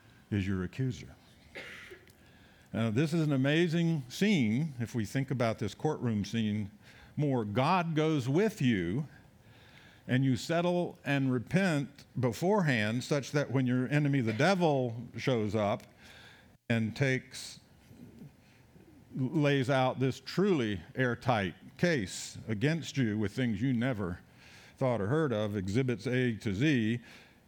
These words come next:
Jesus steps up and takes your place, and the judge says, "This has already been settled."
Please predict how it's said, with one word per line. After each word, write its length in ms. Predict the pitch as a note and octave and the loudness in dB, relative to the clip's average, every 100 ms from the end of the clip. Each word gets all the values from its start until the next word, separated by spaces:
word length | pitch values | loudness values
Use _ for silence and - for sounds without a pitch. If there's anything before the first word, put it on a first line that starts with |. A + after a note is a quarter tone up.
| _ - - | _ -20 -10
Jesus 420 | A#2 G#3+ G3+ C#3+ | -2 0 2 -2
steps 400 | - - G#2+ - | -4 -2 -2 -2
up 320 | G2 C#2 - - - - - - - - - - - - - - - _ - | -8 -8 -14 -20 -20 -20 -20 -20 -20 -20 -20 -20 -20 -20 -20 -20 -20 _ -10
and 140 | - B2 | -2 0
takes 240 | D3 C3+ | 0 0
your 100 | C3 | -4
place, 720 | A2 G3 F#3 A#2 B2+ - - - - - - - - | 0 2 2 0 -4 -10 -14 -18 -20 -20 -20 -20 -12
and 140 | - G#2+ | -4 -2
the 80 | |
judge 380 | G2 C3+ F3+ D#3+ | 0 0 -2 -4
says, 680 | - E3+ G#2 F#2 A2+ - - - - - - _ _ - - _ | -2 0 2 0 -4 -8 -16 -20 -20 -20 -20 _ _ -20 -20 _
"This 160 | C#3+ C#3+ | -4 -2
has 160 | B2 | -2
already 360 | C3 A#2+ A#2 A2+ | -2 -2 -2 -4
been 240 | A2+ A#2+ | -4 -4
settled." 440 | A2 D3 B2+ D#2 | -4 -6 -6 -10